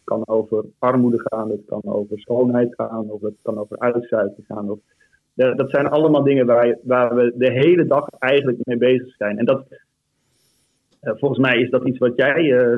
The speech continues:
zei, eh, Frans, ehm, over, het is ook dat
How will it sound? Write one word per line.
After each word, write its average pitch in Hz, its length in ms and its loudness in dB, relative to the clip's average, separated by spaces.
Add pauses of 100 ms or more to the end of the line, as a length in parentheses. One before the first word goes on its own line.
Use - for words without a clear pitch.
zei, 117 300 0
eh, 107 320 -2
Frans, 110 500 -4 (140)
ehm, 107 320 0 (760)
over, 110 460 -2 (200)
het 120 120 -6
is 123 140 -4
ook 127 220 0
dat 123 120 0